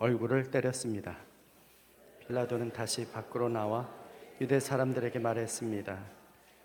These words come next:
"보라, 내가 예수를 너희들 앞에 데려오겠다. 이는 그에게서 아무 죄도 찾지 못한 것을 너희에게도 알게 하려는 것이다." 예수께서 가시관을 쓰고 자주색 옷을 입고 밖으로 나오자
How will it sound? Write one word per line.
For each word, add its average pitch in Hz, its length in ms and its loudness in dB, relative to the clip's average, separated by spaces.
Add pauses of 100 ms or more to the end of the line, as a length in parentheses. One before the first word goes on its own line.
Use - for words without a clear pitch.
(140)
"보라, 127 240 4
내가 123 520 0
예수를 127 540 0
너희들 123 400 0
앞에 120 520 0
데려오겠다. 110 760 -2 (760)
이는 131 320 2
그에게서 123 720 2
아무 120 340 0
죄도 113 480 -2
찾지 - 320 -4
못한 117 420 -4
것을 120 460 -4 (380)
너희에게도 127 600 4
알게 117 360 0
하려는 120 420 -2
것이다." 95 400 -6 (880)
예수께서 139 600 4
가시관을 135 560 4
쓰고 - 920 0
자주색 117 560 -2
옷을 131 280 2
입고 131 500 -2
밖으로 127 400 0
나오자 107 540 0